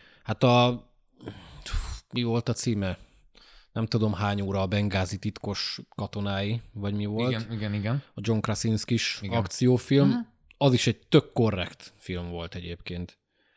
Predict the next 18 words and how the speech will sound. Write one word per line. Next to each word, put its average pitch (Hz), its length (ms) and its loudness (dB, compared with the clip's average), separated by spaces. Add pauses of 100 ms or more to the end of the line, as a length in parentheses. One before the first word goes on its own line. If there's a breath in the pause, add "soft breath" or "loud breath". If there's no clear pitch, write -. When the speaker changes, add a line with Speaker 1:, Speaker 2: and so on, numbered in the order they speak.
(180)
Speaker 1:
Hát - 140 -4
a 196 40 6
Six - 280 4
Underground 120 680 4
az, 104 320 0
az 104 260 -6 (420)
ott 165 160 0
szerintem 151 560 4
hat 123 280 6
kiló 107 300 2
kokót 104 380 -4
felszívott, 120 680 -2
és 127 160 0
akkor 110 260 -2
ott - 260 -4 (120)
mindent 135 480 8
kiadott 123 420 2
magából, 147 580 6